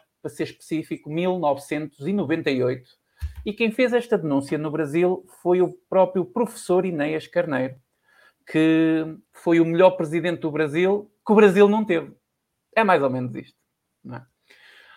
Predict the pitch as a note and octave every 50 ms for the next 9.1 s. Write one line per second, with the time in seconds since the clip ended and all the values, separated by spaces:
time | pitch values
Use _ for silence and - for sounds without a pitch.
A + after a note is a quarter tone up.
0 | _ _ _ - - A3+ G3+ C#3+ - B1+ - - _ _ _ _ _ _ _ C4+
1 | D#4 D#4+ C#4+ B3+ A3+ G3 F3+ F3+ F#3 F3 D3 D#3 C#3+ C3 B2+ C3+ - - D#3 -
2 | - E3+ F3 E3+ D#3+ E3+ D#3+ D#3 F3+ E3 - - D#3 C#3 D3 C#3 C3+ D3+ C#3 -
3 | - D3 C3+ B2 A#2 A#2 A#2 A#2+ B2 - - D3 C3+ C#3 D3+ D#3+ E3+ F3+ G3 -
4 | _ _ _ _ _ B2 B2 C3 C3 B2 C3+ C3+ D#3 C3 - D3+ C#3+ D#3 F#3+ F#3
5 | - - G#3+ G#3+ G3 F#3 E3 E3+ - E3+ D#3+ D#3 F3+ F#3 F3 E3 - E3+ F3 D#3
6 | B2 - - - _ _ _ _ _ _ _ _ _ _ _ _ _ _ _ _
7 | - F3+ G#3+ A3 F#3+ F3+ F#3 G#3 G#3+ F#3+ D3 D#3 - - C#3 B2+ A#2+ A#2 B2+ D3+
8 | E3+ E3 D#3 - - B3 A#3 G#3 - - B3+ C4 A#3 - - D#3+ C3+ C3+ C3+ D3
9 | D#3+